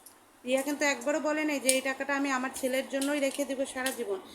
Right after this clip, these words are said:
প্রিয়া যদি রেখে দিত, তাও কিন্তু প্রিয়ার ভুল ছিল না এখানে, কেননা প্রিয়ার ছেলের ট্রিটমেন্ট কিন্তু চলছে। আর কোনো মেয়ে চায় না তার ছেলে, আহ, কোনো বড় কোনো, আহ, কষ্ট পাক,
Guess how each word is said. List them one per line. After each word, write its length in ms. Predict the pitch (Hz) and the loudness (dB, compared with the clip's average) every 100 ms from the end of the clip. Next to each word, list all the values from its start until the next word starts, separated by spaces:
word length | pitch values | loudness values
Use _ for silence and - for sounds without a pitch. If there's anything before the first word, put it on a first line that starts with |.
| - - | -20 -8
প্রিয়া 220 | 262 269 | 0 2
যদি 260 | 269 269 294 | 2 0 2
রেখে 280 | 277 285 277 | 2 2 0
দিত, 200 | 294 311 | -2 -2
তাও 280 | 302 285 | 2 2
কিন্তু 260 | 294 302 294 | 2 -2 -4
প্রিয়ার 320 | - 262 269 | -4 -2 -2
ভুল 260 | 226 262 277 | -2 -4 -2
ছিল 300 | - 311 302 | -2 -2 -2
না 160 | 269 | -2
এখানে, 260 | 226 208 196 - - - | -4 -6 -8 -8 -18 -10
কেননা 320 | 254 262 285 294 | -4 -2 -2 -2
প্রিয়ার 300 | 269 285 294 | -2 -2 -2
ছেলের 220 | - 285 294 | -2 -2 -2
ট্রিটমেন্ট 400 | 285 277 285 285 | -4 -4 -4 -2
কিন্তু 220 | 285 294 294 | -2 -2 -2
চলছে। 480 | 294 277 - 196 180 - - - - | -2 -2 -6 -6 -8 -12 -20 -20 -6
আর 140 | 233 233 | -6 -2
কোনো 180 | 294 302 | 0 2
মেয়ে 280 | 294 294 311 277 | 2 2 0 0
চায় 240 | 254 262 | 0 0
না 260 | 285 277 254 | 0 -2 -2
তার 180 | 254 240 - | -4 -6 -6
ছেলে, 300 | 269 262 277 | -4 0 0
আহ, 840 | 370 - - - - 214 220 226 214 | -2 -4 -10 -20 -12 -4 -2 -2 -2
কোনো 320 | 277 285 285 233 | 0 0 0 0
বড় 300 | 233 254 302 | 2 2 2
কোনো, 380 | 294 285 302 302 - - - | 2 0 0 -4 -12 -18 -6
আহ, 220 | 214 220 - | -2 -2 -2
কষ্ট 340 | 180 - - 294 | -2 -2 -4 -2
পাক, 180 | 247 | -2